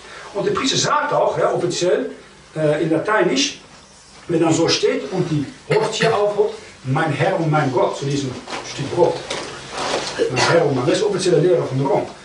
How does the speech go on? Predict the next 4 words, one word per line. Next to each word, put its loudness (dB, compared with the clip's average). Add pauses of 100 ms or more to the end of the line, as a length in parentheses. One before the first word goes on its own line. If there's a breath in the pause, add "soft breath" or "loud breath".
(120 loud breath)
Es 0
ist 0
reine 0 (580)
Götzendienst. 0